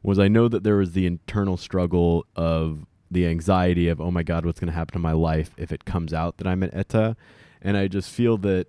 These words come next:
I know it was important to get that across, but around page, like, one seventy or so,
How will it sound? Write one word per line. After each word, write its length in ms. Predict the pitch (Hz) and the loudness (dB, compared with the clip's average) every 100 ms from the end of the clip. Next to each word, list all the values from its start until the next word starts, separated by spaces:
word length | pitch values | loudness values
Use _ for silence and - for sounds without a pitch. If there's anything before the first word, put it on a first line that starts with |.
| _ _ _ | _ _ _
I 140 | 104 107 | 0 6
know 160 | 120 120 | 8 8
it 40 | |
was 160 | 113 98 | 8 4
important 400 | 92 110 87 98 | 0 -2 -2 -6
to 40 | |
get 200 | 92 101 | -4 -4
that 100 | 90 | -4
across, 680 | 78 - 98 98 104 113 - _ _ - | -8 -4 -2 0 0 -4 -10 _ _ -2
but 120 | 98 | 2
around 460 | 98 104 104 107 - | 6 6 4 2 0
page, 400 | - 98 92 92 | 2 4 2 2
like, 280 | 85 78 - | -2 -2 -8
one 760 | 87 87 92 95 95 95 92 | -10 -4 -2 0 0 -2 -2
seventy 1000 | 82 - - - 90 90 92 104 104 104 104 | -6 -12 -12 -2 2 2 2 -2 -2 2 2
or 120 | 104 | 2
so, 480 | - 113 107 107 | 2 2 4 4